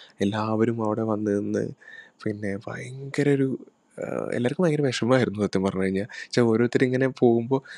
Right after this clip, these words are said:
ആ, see, എല്ലാവരും ആഗ്രഹിക്കുന്നത് അവിടെ നിൽക്കണ്ട, പൊക്കോട്ടെ എന്ന് തന്നെയാണ്. പക്ഷേ ആ ഒരു ഫാമിലി, ആ, അതിൽ നിന്ന് ഓരോരുത്തർ ഇങ്ങനെ കൊഴിഞ്ഞു പോകുമ്പോ ഉണ്ടാവുന്നൊരു സങ്കടം ഉണ്ടാവുമല്ലോ. ലൈക്ക്, ആ,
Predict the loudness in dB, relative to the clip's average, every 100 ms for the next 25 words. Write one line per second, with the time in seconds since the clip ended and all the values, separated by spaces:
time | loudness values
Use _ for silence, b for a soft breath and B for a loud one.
0 | B -4 0 0 0 -2 -2 2 2 2
1 | -6 -6 -4 0 2 2 2 0 0 0
2 | 0 0 0 0 0 -4 0 2 2 2
3 | 2 2 4 4 4 2 2 0 0 -2
4 | -2 -4 B B B 2 6 6 4 0
5 | 2 2 0 0 -2 -6 _ _ _ _
6 | -6 -4 -4 0 2 2 0 0 0 0
7 | 0 0 0 0 0 2 0 0 2 2
8 | B B B 0 2 4 2 2 0 -2
9 | 0 2 0 -2 -4 0 -2 -4 -20 B
10 | B B -8